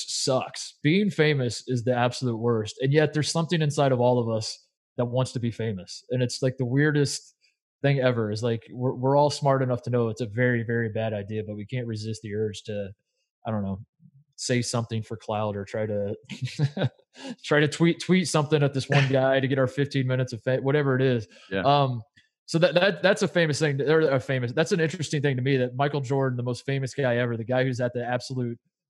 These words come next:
Speaker 1: top, the guy who has everything that all of us, uh, strive to want. Like, we all wanna be like Mike. We all wanna be that famous and that revered and that perfect. And he's like, "Dude, this sucks. I just wanna go home and just live in Carolina for,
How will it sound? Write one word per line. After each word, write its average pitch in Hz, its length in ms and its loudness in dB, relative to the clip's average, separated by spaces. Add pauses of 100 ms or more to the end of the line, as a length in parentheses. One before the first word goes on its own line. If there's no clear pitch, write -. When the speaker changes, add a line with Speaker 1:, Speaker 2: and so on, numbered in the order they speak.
(180)
Speaker 1:
top, 135 360 2 (100)
the 135 80 -2
guy 151 300 4
who 156 140 4
has 139 240 2
everything 143 420 2
that 131 120 -2
all 135 220 2
of 135 120 -2
us, 135 440 -2 (320)
uh, 123 380 2
strive 135 540 2
to 131 80 -4
want. 117 480 -2
Like, 120 160 -6
we 131 80 -2
all 135 180 0
wanna 135 140 -2
be 135 160 -4
like 127 200 0
Mike. 135 320 -2
We 120 120 -8
all 135 160 0
wanna 135 120 -4
be 131 140 -4
that 127 280 -2
famous 135 360 -4
and 117 80 -10
that 127 140 -4
revered 123 500 -4
and 113 100 -14
that 120 220 -6 (120)
perfect. 123 480 -8 (320)
And 123 60 -8
he's 127 120 -4
like, 117 180 -4
"Dude, 151 220 -2
this 269 160 -2
sucks. 151 420 2
I 143 60 0
just 220 160 -8
wanna 190 160 0
go 131 180 4
home 123 320 0
and 113 100 -6
just 113 220 -10
live 127 160 -4
in 123 60 -6
Carolina 113 520 -6
for, 107 220 -12